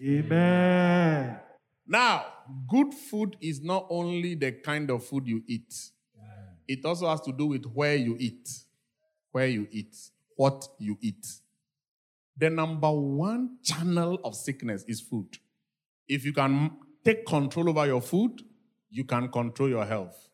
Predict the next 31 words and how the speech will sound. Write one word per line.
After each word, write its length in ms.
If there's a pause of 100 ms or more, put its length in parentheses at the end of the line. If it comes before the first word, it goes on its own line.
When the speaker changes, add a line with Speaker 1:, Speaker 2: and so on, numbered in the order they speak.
(260)
Speaker 2:
So 240
it's 160
not 180
everything 380
you 100
must 320
eat 220
in 180
this 200
life. 520 (480)
Amen. 560 (240)
Speaker 1:
Amen. 1080 (840)
Speaker 2:
Let's 200
go 120
to 200
Psalm 280
ninety-one, 1120 (120)
verse 240
five. 500 (800)
He 80
said, 160
"You 100
shall 160
not 180
be 80
afraid 800 (760)
of 120
the 100
terror 460
by 220
night, 600